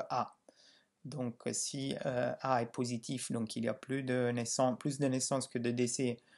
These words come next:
l'exponentielle va grandir. Si, euh, A est nul, euh, x de t va être égal à la population initiale, c'est-à-dire qu'on a le même nombre de naissances que de décès. Et, euh, si,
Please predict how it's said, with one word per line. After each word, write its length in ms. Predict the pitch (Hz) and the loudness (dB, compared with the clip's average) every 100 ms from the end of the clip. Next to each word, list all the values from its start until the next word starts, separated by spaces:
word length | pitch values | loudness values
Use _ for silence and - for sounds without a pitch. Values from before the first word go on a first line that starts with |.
| - _ _ | -20 _ _
l'exponentielle 760 | 135 120 - 127 120 - 123 113 | -6 -6 2 2 4 2 2 4
va 140 | 110 | 2
grandir. 640 | 113 123 123 143 175 196 180 117 | 4 4 2 2 0 0 0 -2
Si, 480 | - - 147 135 - | -6 -4 -2 -2 -2
euh, 420 | 135 127 120 117 123 | -2 -2 -2 -2 2
A 200 | 135 120 | 6 6
est 60 | |
nul, 440 | 120 135 131 117 107 - - _ _ - | 4 2 2 2 -2 -10 -20 _ _ -6
euh, 720 | 117 113 110 110 107 110 107 110 110 113 - _ _ _ _ _ - | -2 -2 -4 -4 -6 -4 -6 -6 -6 -6 -12 _ _ _ _ _ -6
x 240 | 131 - | -2 2
de 80 | 127 | 2
t 180 | 127 135 | 4 6
va 140 | 120 | 6
être 160 | 113 123 | 6 2
égal 340 | 120 120 113 | 6 6 6
à 80 | 113 | 4
la 80 | 110 | 2
population 480 | 120 - 117 - 113 | -2 4 4 4 4
initiale, 600 | 110 - 123 165 202 208 _ _ _ _ | 4 4 6 6 4 0 _ _ _ _
c'est-à-dire 500 | - - 117 117 - | -10 -4 -2 -2 -2
qu'on 160 | 120 | 2
a 100 | 113 | 4
le 60 | 110 | 4
même 200 | 113 120 | 2 2
nombre 200 | 120 117 | 2 2
de 80 | 113 | 4
naissances 460 | 110 110 123 117 | 2 2 -2 -2
que 120 | - 113 | -2 -2
de 140 | 110 | 0
décès. 500 | 104 107 - 175 220 - - - _ - | 0 0 2 2 2 -6 -20 -20 _ -2
Et, 300 | 135 143 - | 4 4 4
euh, 180 | 139 123 | 4 4
si, 480 | - - 143 131 | 2 0 2 2